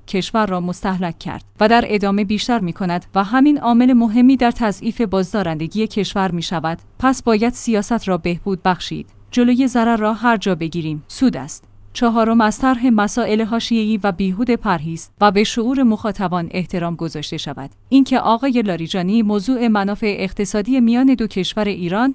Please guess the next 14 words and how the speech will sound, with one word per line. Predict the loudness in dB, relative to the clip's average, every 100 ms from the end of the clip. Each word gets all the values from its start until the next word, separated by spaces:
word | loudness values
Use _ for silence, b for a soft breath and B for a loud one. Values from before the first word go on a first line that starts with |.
| 0
و |
آمریکا | -2 0 -2 -2 -2 -2
را | 0
به | 0
میان | 0 0 -2
کشید، | -2 -2 -2 -2
حرف | -2 -2 -2
جالب | -2 0 0 -2 0
و | 0
مهمی | 2 2 4 4
برای | 2 2 2
این | 2 2
زمان | 2 0 0
نیست. | -2 -2 -4 -12